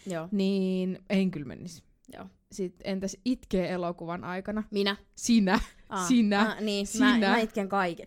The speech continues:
Speaker 1: Siis mä kat-, ö, temppareitakin, kun mä katon, mä itken ja
Speaker 2: Joo.
Speaker 1: nauran.
Speaker 2: Joo, ja siis mä katsoin yksi päivä, sä laitat mulle snappia, ja sit sä olit siinä silleen, mä katon täällä temppareita, Karla, tajuut sä, mitä tää V P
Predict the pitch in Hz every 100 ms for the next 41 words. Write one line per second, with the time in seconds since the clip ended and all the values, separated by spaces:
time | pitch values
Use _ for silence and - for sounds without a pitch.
0 | - - 226 220 220 214 196 190 226 208
1 | 190 165 160 160 160 160 156 160 151 143
2 | 92 - 165 185 _ - 165 165 151 165
3 | 185 - 302 311 320 320 311 311 311 320
4 | 277 262 - 226 240 220 220 220 220 262
5 | 254 - - 165 185 - - - - 262
6 | 311 - 247 262 - 240 233 233 226 233
7 | - - 403 370 427 370 403 339 359 359
8 | 370 392 370 370 359 392 349 349 370 392
9 | 370 381 370 381 403 381 415 392 415 359
10 | 381 381 370 381 370 381 392 381